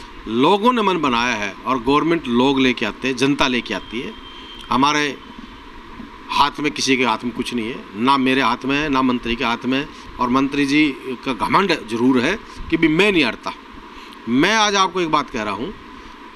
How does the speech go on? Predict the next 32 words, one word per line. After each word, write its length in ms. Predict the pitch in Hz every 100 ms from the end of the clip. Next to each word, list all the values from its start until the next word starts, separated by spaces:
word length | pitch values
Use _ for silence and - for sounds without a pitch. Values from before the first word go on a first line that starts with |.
| 101
बादली 380 | 143 185 202 220
हलके 340 | 160 156 180
की 140 | 175
जनता, 540 | 139 131 127 143 160 226 - - - - -
चाहे 160 | 165 160
इलेक्शन 300 | 147 - 131
मैं 300 | 98 113 147
लड़ूँ, 220 | 151 170
चाहे 160 | 175
कोई 280 | 139 117 147
और 80 | 156
भाई 200 | 107 117
लड़े, 240 | 104 101 123 - - 107 - - - - - - - - - -
इसको 560 | 175 175 - - 156 165
हराने 440 | 170 214 127 135
का 140 | 135 123
काम 260 | 127 139
अवश्य 420 | 135 120 113 - 117
करेगी। 340 | 104 107 135
हंड्रेड 360 | 104 110 135 120
वन 200 | 123 127
परसेंट 400 | 104 104 160 180
ओम 160 | 117
प्रकाश 260 | 117 117 117
धनखड़ 340 | 101 104 123
की 140 | 117 135
ज़मीन 480 | 117 117 120 123 131 - - - - - -
निकल 340 | 104 117 143 143
चुकी 220 | 147 143
इसके 200 | 139 156
पैरों 280 | 147 156 175
नीचे। 340 | 170 - 233